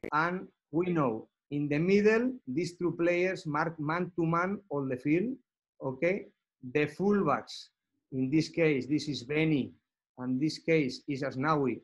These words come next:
also follow man-to-man our, our wingers, okay? And his wingers, in this case is Ratmat, and in this case normally play,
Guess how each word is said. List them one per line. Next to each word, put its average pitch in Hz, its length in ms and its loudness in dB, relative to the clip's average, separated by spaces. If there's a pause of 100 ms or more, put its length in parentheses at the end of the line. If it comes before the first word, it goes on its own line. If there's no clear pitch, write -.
(100)
also 151 500 -2 (680)
follow 180 400 6
man-to-man 151 920 0 (120)
our, 127 480 2
our 123 340 2
wingers, 180 680 0 (200)
okay? 165 340 -2 (320)
And 208 400 2 (520)
his 175 200 2
wingers, 214 680 2 (160)
in 135 100 -6
this 175 200 -2
case 165 420 -2
is 147 320 -2
Ratmat, 135 460 -2 (540)
and 131 420 -4
in 131 80 0
this 147 180 0
case 151 460 -2
normally 139 400 0
play, 131 420 2